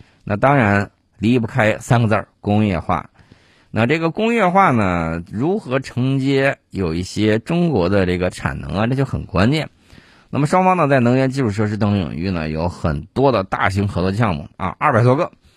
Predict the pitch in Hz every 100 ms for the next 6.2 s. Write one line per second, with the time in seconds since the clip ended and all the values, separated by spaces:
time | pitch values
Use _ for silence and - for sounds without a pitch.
0 | - - _ _ 156 160 143 170 220 156
1 | 147 143 82 92 120 117 90 98 110 98
2 | 95 95 98 - 156 151 117 85 80 -
3 | 92 90 80 73 64 50 87 98 85 71
4 | - - 87 80 - 98 98 104 90 87
5 | 98 85 69 - 90 95 85 - - 101
6 | 98 120